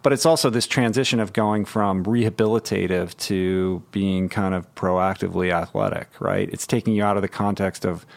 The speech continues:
we're rehabilitating you after this accident to, okay, you're an athlete and we're preparing you for an event. Like, that's a mental shift as well as a, as a sort of a physical, uh, and kind of program, you know, kind of alteration, the w-, the way that you're perceiving how you're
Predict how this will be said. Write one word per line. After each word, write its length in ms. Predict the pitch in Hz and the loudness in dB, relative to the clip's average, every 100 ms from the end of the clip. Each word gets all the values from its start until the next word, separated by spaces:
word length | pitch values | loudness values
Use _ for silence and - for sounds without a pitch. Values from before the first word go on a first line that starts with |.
| - - - | -20 -20 -6
we're 140 | 120 117 | 0 2
rehabilitating 920 | 107 120 92 107 107 - 104 95 95 | 4 2 2 2 2 0 0 2 0
you 140 | 92 | 0
after 240 | 92 - | -2 -2
this 200 | 90 90 | -6 -2
accident 600 | 101 98 - 85 87 87 | 0 -2 -2 -4 -4 -6
to, 480 | - 90 87 85 - - | -6 -4 -2 -4 -6 -10
okay, 220 | 104 95 | -6 -4
you're 220 | 87 92 | -2 -4
an 80 | 85 | -4
athlete 460 | 85 87 - 87 | -6 -6 -6 -6
and 80 | 82 | -6
we're 80 | 85 | -6
preparing 480 | - 92 - 92 87 | -6 -8 -4 -4 -4
you 100 | 85 | -6
for 160 | - - | -6 -6
an 80 | 85 | -6
event. 360 | 82 85 85 - _ _ _ _ _ _ _ _ | -8 -8 -8 -12 _ _ _ _ _ _ _ _
Like, 120 | 104 | -4
that's 180 | 107 104 | -2 0
a 40 | 95 | 0
mental 520 | 92 90 95 87 92 | 0 -2 -2 -4 -4
shift 420 | - - 90 - | -2 0 0 -4
as 100 | 78 | -4
well 220 | 98 98 90 | -2 0 -2
as 100 | 87 | -4
a, 80 | - - | -10 -6
as 140 | 87 82 | -4 -4
a 120 | 82 | -6
sort 200 | - 85 | -4 -4
of 120 | 85 | -4
a 40 | 85 | -6
physical, 720 | - 98 92 90 87 85 - | -2 -2 -2 -2 0 -2 -2
uh, 260 | 98 85 87 - | -2 0 -2 -2
and 240 | 87 82 | -4 -4
kind 180 | 95 92 | -4 -4
of 180 | 82 - - - - - _ - | -6 -8 -20 -20 -20 -20 _ -6
program, 760 | - 113 95 101 101 92 87 - | 0 2 2 0 2 0 -4 -4
you 120 | 98 | -2
know, 260 | 92 87 85 | -2 -2 -4
kind 220 | - 92 | -4 -4
of 100 | 85 | -4
alteration, 720 | - - 95 92 87 87 - 95 | -6 -6 -6 -4 -4 -4 -6 -4
the 40 | |
w-, 140 | 95 95 | -2 0
the 120 | 104 | 0
way 180 | 98 104 | 2 2
that 120 | 101 | 0
you're 100 | 90 | -4
perceiving 540 | - 87 - 95 87 | -6 -8 -4 -4 -2
how 200 | 82 95 90 | -2 -2 0
you're 280 | 87 87 | 0 0